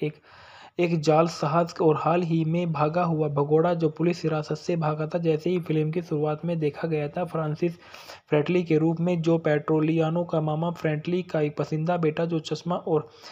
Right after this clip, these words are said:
हेयरपीस पहनता है। लेटलोटनी इस-, स्लॉथ फ्रेंटली के रूप में जॉन मार्टुस के विकृत जो प्रतापडिक लेकिन बाल हृदय मामा फ्रेंटली का बेटा जिसके चंक दोस्ती करता है। आइसरीन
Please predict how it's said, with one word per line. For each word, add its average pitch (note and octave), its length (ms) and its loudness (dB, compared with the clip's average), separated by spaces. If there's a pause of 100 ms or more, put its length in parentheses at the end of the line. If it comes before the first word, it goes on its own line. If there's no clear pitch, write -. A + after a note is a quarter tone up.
(240)
हेयरपीस D#3 420 4
पहनता D3+ 400 -2
है। D#3 260 -4
लेटलोटनी D#3 840 2 (200)
इस-, E3+ 200 -4 (600)
स्लॉथ E3+ 360 4
फ्रेंटली E3 520 0
के D#3+ 160 2
रूप E3+ 260 2
में D3+ 260 0
जॉन E3+ 260 2
मार्टुस D#3+ 720 -2
के F3+ 80 0
विकृत E3+ 480 0
जो D#3 120 4 (280)
प्रतापडिक D#3 640 -2 (480)
लेकिन D3+ 340 2
बाल E3+ 200 6
हृदय D#3 380 2
मामा D#3 340 0
फ्रेंटली E3+ 480 -2
का D#3+ 200 0
बेटा D3+ 300 0
जिसके D#3+ 380 -2
चंक F3 380 -4
दोस्ती D#3 380 -2
करता D#3 320 -4
है। D3 160 0
आइसरीन D#3+ 580 -2